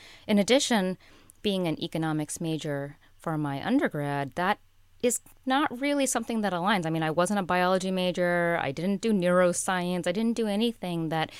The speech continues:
really took me down the clinical pathways. So it was important that I really thought this through and thought about how I could apply my background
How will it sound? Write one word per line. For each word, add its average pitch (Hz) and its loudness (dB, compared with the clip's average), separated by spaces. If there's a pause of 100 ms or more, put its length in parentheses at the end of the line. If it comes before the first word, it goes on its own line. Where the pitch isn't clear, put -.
(280)
really 185 0
took - -4
me 175 -2
down 156 -2
the 139 -6
clinical 185 -8
pathways. - -6 (520)
So 220 2
it 208 4
was 220 0
important 285 2
that 262 0
I 185 2
really 175 -2
thought - -4
this 147 -4
through 143 -2
and 135 -6 (720)
thought 277 6
about 247 2
how 214 2
I 190 2
could - -6
apply 165 0
my 151 0
background 143 -4